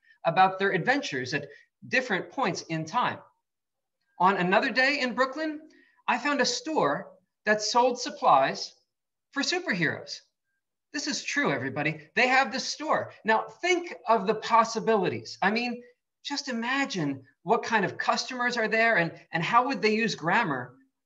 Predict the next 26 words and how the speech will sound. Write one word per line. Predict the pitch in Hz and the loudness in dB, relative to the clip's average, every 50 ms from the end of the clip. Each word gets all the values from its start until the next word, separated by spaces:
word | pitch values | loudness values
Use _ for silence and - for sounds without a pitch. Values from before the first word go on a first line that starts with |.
| _ | _
to | - 226 | -6 -2
make | 233 233 233 233 - | 0 0 0 -2 -4
polite | - 220 233 233 226 226 | -2 2 2 4 4 2
requests | 220 - - 294 262 175 - - - - | 0 -2 0 0 0 2 0 -4 -6 -8
for | - - 196 196 190 190 190 190 - - | -8 -4 0 0 2 0 0 -2 -4 -6
a | - | -8
cape | - - - - 208 208 180 - - | -8 -8 -8 -6 -6 -6 -6 -6 -8
or | - 120 | -10 -12
something, | 117 - 135 113 110 117 101 - 104 | -10 -10 -10 -12 -12 -14 -16 -12 -6
right? | 170 214 262 285 - - - - _ - - - _ _ _ - - _ _ _ _ _ _ - - _ _ _ _ - | -4 -4 -4 -4 -8 -12 -18 -18 _ -20 -20 -20 _ _ _ -20 -20 _ _ _ _ _ _ -20 -20 _ _ _ _ 4
I | 214 240 254 233 | 4 6 6 6
didn't | 202 262 269 247 247 - 190 | 4 2 0 0 -2 -4 -2
know | 190 214 208 190 180 156 - - | 0 2 4 4 4 4 2 -2
what | 160 156 175 170 170 | 0 2 4 4 4
to | - - - 156 | 0 -4 -4 -2
make | 147 151 156 147 147 | 0 0 0 -2 -4
of | 135 110 - | -6 -8 -8
this, | 120 107 - - - - | -10 -10 -10 -10 -6 -4
but | 170 160 - - - - _ _ | -4 -4 -4 -8 -14 -20 _ _
one | 131 131 151 208 262 311 311 302 | -10 0 2 2 4 4 2 -2
thing | - - 214 196 180 165 | -2 -2 0 0 0 0
was | 147 147 147 | 0 -2 -2
clear. | - - - 214 156 117 - - - _ _ _ _ _ _ _ _ _ _ _ - | -6 -6 -4 -2 -2 -2 -4 -8 -14 _ _ _ _ _ _ _ _ _ _ _ -2
In | 220 285 311 339 320 | 0 0 0 0 0
New | 294 | 0
York, | 277 240 175 143 123 110 - - - | 0 0 0 0 -2 -2 -6 -12 -18